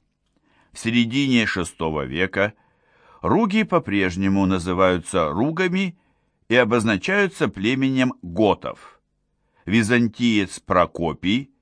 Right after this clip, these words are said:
вместе с тем, называет их рогами. В десятом и одиннадцатом веках по латыни их именуют по-древнему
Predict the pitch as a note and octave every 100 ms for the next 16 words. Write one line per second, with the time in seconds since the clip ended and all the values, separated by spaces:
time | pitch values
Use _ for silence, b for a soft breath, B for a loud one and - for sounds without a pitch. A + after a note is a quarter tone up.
0 | _ _ _ F#2+ A#2 A#2+ G#2 - A#2 -
1 | - B2+ C3 _ _ b b b B2 A2
2 | A#2 C3 F#3+ F#3+ F3+ F3 - - G#2+ A#2
3 | G#2+ F2 F#2 F2 F2+ F2 _ _ _ _
4 | _ b b b G2 A2+ - C#3+ C#3 C3+
5 | B2 C3 _ _ G2 G2 - E2+ D#2+ F2
6 | F2+ G2+ A#2+ G#2+ C#3 C#3 C#3 C#3+ C#3+ -
7 | - _ _ _ _ - C3 B2+ A#2 D3+
8 | F3 F3+ F3 - B2+ C3 A#2+ A2 G2 A#2
9 | C3+ C3 - A2 G2+ G2 F2+ F#2 F#2 F#2
10 | F#2 F#2